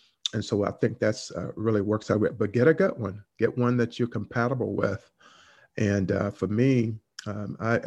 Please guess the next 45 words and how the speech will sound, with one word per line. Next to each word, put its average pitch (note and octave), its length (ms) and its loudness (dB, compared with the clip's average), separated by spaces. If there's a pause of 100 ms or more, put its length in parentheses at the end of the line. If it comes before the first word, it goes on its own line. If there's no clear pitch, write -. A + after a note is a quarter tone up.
(100)
I A#2+ 40 2
had A2+ 340 0
a F#2+ 60 -2
mentor, G#2+ 640 -2
and G#2 160 -8
it G#2+ 80 -6
didn't F3+ 260 2
work C#3 220 -2
out B2 240 0
so - 160 -8
well. - 420 -8 (600)
And, G#2 440 -2
uh, F#2+ 340 -4
unfortunately, A2+ 800 4
it G2+ 100 4
happens B2 440 6
sometimes, B2+ 560 6
and G#2+ 80 6
I'm A2 120 4
pretty - 280 4
sure A2+ 200 4
I'm G2+ 100 4
not F#2+ 180 0
the - 180 -8
only F#2 200 -8
one. F2 260 -8 (680)
And B2+ 120 2
then E3+ 340 4 (200)
they B2+ 100 6
can A#2+ 180 -2
also A2+ 360 0
help A#2 280 -4
you A2+ 80 -4
to G#2+ 100 -8
see A2+ 200 -6
beyond A2 460 0
yourself, A2 460 0
because G#2 340 -2
due B2+ 180 0
to - 200 -4
inexperience, A2 920 0 (420)
uh, G#2+ 240 -2
you B2 180 4
may A2+ 220 2
miss A2 300 -4